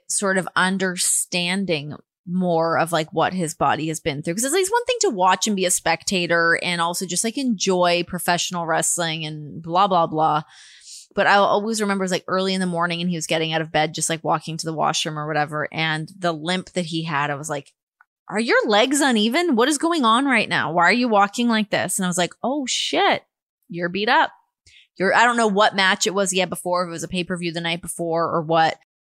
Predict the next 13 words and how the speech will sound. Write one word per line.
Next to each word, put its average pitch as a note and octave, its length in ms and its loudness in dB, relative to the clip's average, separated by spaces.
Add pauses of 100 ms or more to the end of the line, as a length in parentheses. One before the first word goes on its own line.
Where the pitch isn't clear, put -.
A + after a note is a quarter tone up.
(180)
But E3+ 160 4
I F3+ 60 4
mean, F3+ 160 0
he F3+ 220 0
is F3 160 0
not F3 380 2
a - 40 -2
mail F3+ 360 0
it F3+ 100 0
in G3 180 0
kind F#3+ 240 0
of F#3 80 -4
guy. F#3 480 0